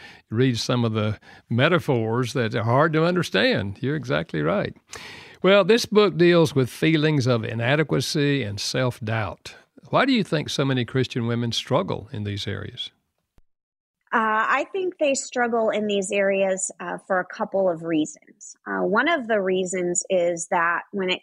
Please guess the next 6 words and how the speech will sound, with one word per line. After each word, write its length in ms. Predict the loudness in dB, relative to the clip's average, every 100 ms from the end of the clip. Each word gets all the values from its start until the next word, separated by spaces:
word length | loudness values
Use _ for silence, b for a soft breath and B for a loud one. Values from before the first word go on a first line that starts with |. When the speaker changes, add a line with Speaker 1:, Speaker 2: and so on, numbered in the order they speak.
| -2
Speaker 2:
comes 440 | 0 0 -2 -4
to 240 | -2 0 0
being 440 | 2 2 2 -2 -2
a 240 | -2 -2 -4
Christian 840 | -4 -2 -2 -4 -2 0 0 -2
woman, 560 | 0 0 -2 -2 -4